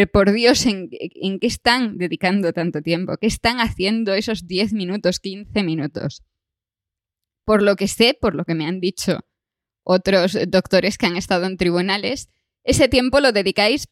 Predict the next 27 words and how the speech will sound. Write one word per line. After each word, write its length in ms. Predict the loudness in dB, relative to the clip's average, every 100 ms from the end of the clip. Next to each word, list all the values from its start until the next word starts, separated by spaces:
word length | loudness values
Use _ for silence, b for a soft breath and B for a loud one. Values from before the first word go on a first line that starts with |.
| _ _
principalmente 840 | 0 2 0 0 0 -2 -2 2
a 140 | 4 4
firmar 400 | 2 2 2 2
papeles 600 | 2 0 0 -4 -10 -14 _ _ _ _ _ _ _
y 140 | 0
a 40 | 2
hacer 280 | 2 -4
papeleo. 520 | 2 2 2 0 -2 -2
Realmente 600 | 2 2 2 -2 -2 2
lo 140 | 2
de 120 | 2
discutir 680 | 2 0 2 2 2 0 -4 _
qué 140 | 2
grado, 540 | 4 4 2 2 0 0
qué 240 | 0 0
resultado 680 | -2 -2 0 0 2 0 0
va, 240 | -2 -6 -8
se 200 | -4 0
va 400 | 0 0 -2 -6 _ _ _
a 140 | -4 0
dar 160 | 2
a 40 | 2
esa 200 | 2 0
tesis 320 | 2 2 2
son 180 | 0 2
dos 140 | 4
minutos 680 | 4 4 2 2 2 0 -10